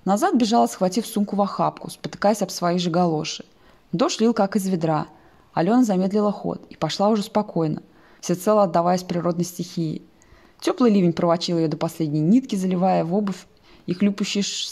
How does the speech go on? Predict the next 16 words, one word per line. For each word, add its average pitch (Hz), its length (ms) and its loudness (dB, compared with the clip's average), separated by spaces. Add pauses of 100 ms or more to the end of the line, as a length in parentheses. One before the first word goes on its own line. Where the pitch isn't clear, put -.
звуки 214 300 0
веселили 180 520 0
её. 151 340 -2 (760)
Майка 285 300 2
облепила 165 380 0
со 160 160 -4
всех 156 180 -6
сторон, 185 480 0 (380)
и - 80 0
грязные 220 380 4
капельки 214 400 0
стекали 185 380 -2
по 185 120 -4
волосам 160 420 0
и 170 40 -2
спине. 156 420 -4